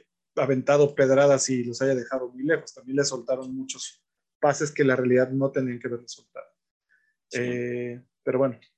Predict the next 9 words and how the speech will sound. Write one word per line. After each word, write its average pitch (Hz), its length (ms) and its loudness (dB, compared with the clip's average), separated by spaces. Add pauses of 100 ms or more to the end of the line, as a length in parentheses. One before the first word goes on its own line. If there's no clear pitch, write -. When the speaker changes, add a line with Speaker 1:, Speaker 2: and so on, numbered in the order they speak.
(300)
Speaker 1:
puede 131 260 -2
ser 127 200 -4 (380)
cuestión 127 400 -4
de, 120 300 -4
de - 120 -10
acomodarse 123 540 -4
con 117 100 -20
su - 140 -20
coreback. - 320 -16